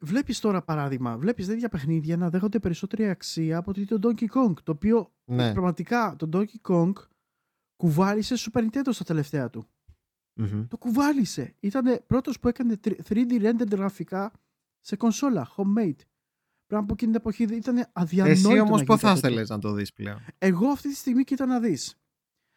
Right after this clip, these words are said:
Speaker 1: Δεν έχω παίξει το Donkey Kong εξήντα τέσσερα. Παρ' όλα αυτά, πιστεύω ότι υπάρχει τεράστιο potential εκεί, ειδικά σήμερα, ε,
Speaker 2: Ναι.
Speaker 1: για σι-, για τη σημερινή τεχνολογία που έχουμε στο,
Speaker 2: Αυτό, ναι,
Speaker 1: στο
Speaker 2: ναι.
Speaker 1: Switch.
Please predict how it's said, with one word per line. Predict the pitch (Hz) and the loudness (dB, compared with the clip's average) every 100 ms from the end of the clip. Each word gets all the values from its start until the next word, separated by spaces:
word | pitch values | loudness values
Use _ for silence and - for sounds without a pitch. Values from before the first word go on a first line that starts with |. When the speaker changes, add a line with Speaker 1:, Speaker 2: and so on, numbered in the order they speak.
| _ _ | _ _
Speaker 1:
Δεν | 170 247 | 6 6
έχω | 294 262 | 6 4
παίξει | 226 - | 2 2
το | - 165 156 151 147 | 2 4 4 4 2
Donkey | 143 147 - | 2 0 2
Kong | 160 | -2
εξήντα | 143 151 147 | -2 -2 0
τέσσερα. | 147 135 135 139 175 _ | 0 0 -2 -2 -4 _
Παρ' | 170 | 0
όλα | 196 240 | 2 0
αυτά, | - 180 170 202 | -2 -2 0 -2
πιστεύω | - - 220 240 | -4 -2 0 0
ότι | 226 | -4
υπάρχει | 208 247 262 240 | -2 0 -2 -2
τεράστιο | 233 262 294 262 - 202 - | -2 0 0 -2 -2 -6 -4
potential | 160 165 143 147 135 | 0 0 0 -2 -4
εκεί, | 127 156 | -4 -2
ειδικά | 156 160 - 226 | -2 -2 -4 -4
σήμερα, | - 240 240 208 | 0 0 2 0
ε, | 120 | 0
Speaker 2:
Ναι. | 117 | 0
Speaker 1:
για | 175 | 0
σι-, | - - - _ - - - - | -2 -8 -14 _ -20 -20 -20 -2
για | 175 | 0
τη | 190 | 0
σημερινή | 180 190 196 | 2 2 2
τεχνολογία | 226 226 196 185 220 | -2 0 0 2 0
που | - 185 | -2 -4
έχουμε | 202 202 | -2 -2
στο, | 190 185 175 170 | -2 -2 0 0
Speaker 2:
Αυτό, | 170 165 - 160 | -2 0 0 0
ναι, | 160 - | -2 -4
Speaker 1:
στο | - - - | -6 -8 -2
Speaker 2:
ναι. | 175 | -2
Speaker 1:
Switch. | - | -2